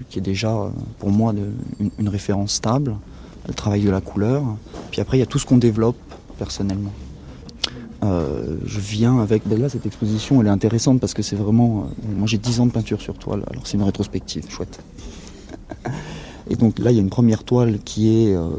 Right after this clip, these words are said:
qui date de quatre-vingt-neuf, et on finit avec les diptyques, euh, qui datent de quatre-vingt-dix-neuf à cheval sur deux mille, qui sont, euh, tout neufs. Et il y a, euh, si on regarde bien, alors sur la première toile, c'est pas exact, mais sur la deuxième, celle qui suit, il y a déjà des signes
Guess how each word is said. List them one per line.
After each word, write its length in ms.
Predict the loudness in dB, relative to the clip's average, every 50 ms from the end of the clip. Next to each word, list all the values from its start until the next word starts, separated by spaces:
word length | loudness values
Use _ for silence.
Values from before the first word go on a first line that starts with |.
| -4 -6 -6
qui 120 | -6 -4
date 180 | -2 -2 -2 -2
de 120 | -2 -4 -4 -4 -6
quatre-vingt-neuf, 1000 | -6 -8 -8 -6 -6 -4 -2 -2 -2 0 0 2 0 0 0 -4 -10 -12 -12 -16 -18 -20 -20 -20 -20 -20 -20 -20 -18 -18 -6 -2
et 80 | -2 0
on 80 | 0
finit 360 | -2 -4 -2 0 0 2 2
avec 200 | 2 0 0 0
les 100 | 0 -2
diptyques, 680 | 0 0 -2 -4 -4 -4 -4 -2 -2 -4 -6 -10 -14 -14 -14 -18 -18 -18 -18 -18 -18 -18 -16 -10 -8
euh, 240 | -6 -4 -4 -4 -4
qui 140 | -4 -2 0
datent 240 | 0 0 0 0 -2
de 240 | 0 2 2 2
quatre-vingt-dix-neuf 760 | 2 0 -4 -6 -6 -4 -4 -4 -4 -4 -2 -2 -2 -2 -4
à 40 | -6
cheval 200 | -8 -6 -6 -6
sur 160 | -4 -4 -2
deux 120 | 0 2 2
mille, 260 | 4 6 6 4 4
qui 100 | 2 -2
sont, 360 | -4 -2 0 0 0 0 0
euh, 20 | -2
tout 120 | 0 2 2
neufs. 340 | 2 2 2 -2 -10 -14 -16 -18 -18 -18 -18 -18 -18 -18 -18 -18 -18 -18 -18 -18 -18 -18 -18 -18 -8 2 4
Et 140 | 6 6 6
il 120 | 6 6
y 60 | 4
a, 100 | 4 4
euh, 420 | 4 4 2 2 0 -2 -2 -2 -2
si 180 | 0 4 6
on 60 | 8
regarde 260 | 8 8 8 8 8 6
bien, 220 | 6 6 6 4 4
alors 160 | 4 4 6
sur 100 | 6 6
la 80 | 6 4
première 320 | 4 4 4 6 4 4
toile, 240 | 4 4 4 4 4
c'est 220 | 2 0 -2 -4 0
pas 160 | 2 2 2
exact, 320 | 2 2 2 0 2 2
mais 80 | 2 0
sur 160 | 2 2 2
la 80 | 2 4
deuxième, 380 | 4 4 4 4 4 2 2
celle 160 | 0 -2 -6
qui 120 | -6 -4 -2
suit, 360 | -2 -2 -2 0 -2 -2 0
il 80 | 2 2
y 40 | 2
a 40 | 4
déjà 240 | 4 6 6 6
des 80 | 4 4
signes 440 | 2 2 2 2 4 4 4 4